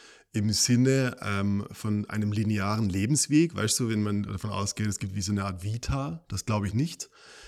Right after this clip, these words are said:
Aber ich glaube, dass das Leben in Gestalten und in Zyklen stattfindet und ein, eine Sache, die in der Vergangenheit nicht abgeschlossen ist, sich heute in deinem heutigen Leben in der gleichen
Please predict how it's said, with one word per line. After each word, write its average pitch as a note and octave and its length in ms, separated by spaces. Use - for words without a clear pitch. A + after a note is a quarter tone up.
Aber G#2+ 140
ich A2+ 100
glaube, B2 260
dass C3 400
das A2 220
Leben B2+ 340
in A#2 140
Gestalten A2+ 640
und A2 100
in G#2+ 100
Zyklen G#2+ 460
stattfindet F#2+ 720
und A2+ 540
ein, G#2 400
eine G#2+ 540
Sache, C#3+ 460
die C3+ 240
in B2 80
der A2+ 100
Vergangenheit C#3 640
nicht C#3+ 260
abgeschlossen G#2 680
ist, A#2+ 240
sich - 260
heute D#3+ 680
in A#2+ 140
deinem G#2+ 340
heutigen C3+ 360
Leben A#2+ 540
in A2+ 140
der G#2+ 100
gleichen D#3+ 680